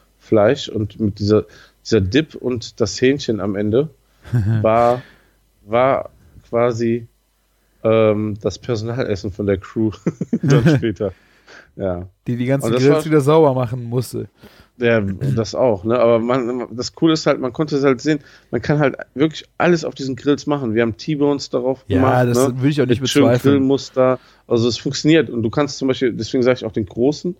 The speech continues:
Speaker 1: das macht wirklich dann Sinn, weil die hundertfünfzig Euro oder was es mehr kostet, muss man dann halt mal, äh, investieren, wenn man sowas haben will,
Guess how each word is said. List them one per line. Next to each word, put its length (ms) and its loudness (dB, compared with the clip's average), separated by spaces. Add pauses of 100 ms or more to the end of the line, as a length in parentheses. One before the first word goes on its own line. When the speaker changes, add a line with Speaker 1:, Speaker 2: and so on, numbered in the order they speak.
(420)
Speaker 1:
das 120 -14
macht 220 -2
wirklich 300 -2
dann 200 0
Sinn, 240 0 (360)
weil 120 2
die 100 2
hundertfünfzig 600 -4
Euro 180 2
oder 120 4
was 160 -4
es 100 -18
mehr 160 0
kostet, 280 -8
muss 200 -6
man 100 0
dann 140 2
halt 200 0
mal, 540 0
äh, 40 -10
investieren, 460 0
wenn 80 2
man 160 2
sowas 220 0
haben 220 -2
will, 160 2